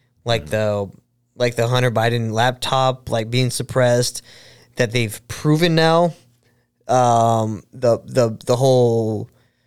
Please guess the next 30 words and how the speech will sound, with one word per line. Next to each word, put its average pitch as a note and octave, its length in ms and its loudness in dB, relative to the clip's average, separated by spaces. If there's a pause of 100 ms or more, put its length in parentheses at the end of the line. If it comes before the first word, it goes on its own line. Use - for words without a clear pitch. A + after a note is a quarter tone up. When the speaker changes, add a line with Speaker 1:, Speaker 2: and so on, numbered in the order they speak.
(240)
Speaker 1:
Russian C3+ 380 0
disinformation C3 680 0
stuff, C#3 240 0
all F3 260 2
this G#3 180 2
stuff - 720 0 (720)
is, C#3 240 -4
like, B2 460 -2 (300)
seems F#3+ 320 0
way D3 280 2
bigger C#3+ 240 2
than A2 160 -4
Watergate. G#2 720 -8 (920)
Speaker 2:
Oh, C3 160 2
it's, G#2 160 -2
it's, A#2+ 280 -4
it's B2 240 -6
a B2 60 -4
lot A#2 320 -4
bigger. F#2+ 160 -2
Speaker 1:
<coughs> A3 640 -4 (280)
Speaker 2:
It's A2 160 -6
a G#2+ 60 -8
lot G2 260 -4
bigger, D2+ 280 -6
but E2+ 240 -10
people G2+ 300 -6
are F2+ 140 -2
also F2 600 -4 (1040)
more F#2+ 760 -6